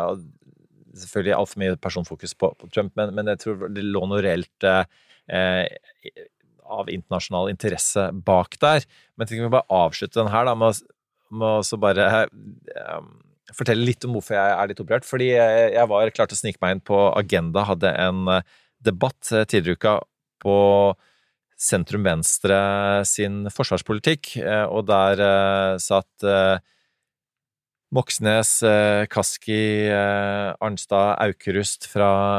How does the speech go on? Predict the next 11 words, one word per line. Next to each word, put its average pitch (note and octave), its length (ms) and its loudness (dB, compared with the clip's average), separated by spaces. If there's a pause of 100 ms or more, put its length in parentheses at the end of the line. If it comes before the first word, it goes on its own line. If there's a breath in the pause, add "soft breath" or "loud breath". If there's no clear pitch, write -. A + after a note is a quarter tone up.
(240)
Arbeiderpartiet, G#2 880 0
og A#2 260 6 (560)
sorry, A2 320 2
altså, D#3 240 2
men, B2 220 -2
men B2 100 -2
det A#2+ 140 2
er, G#2 400 0
eh, A2 1120 -2 (1200)
jeg A2+ 180 4
skjønner G2+ 460 0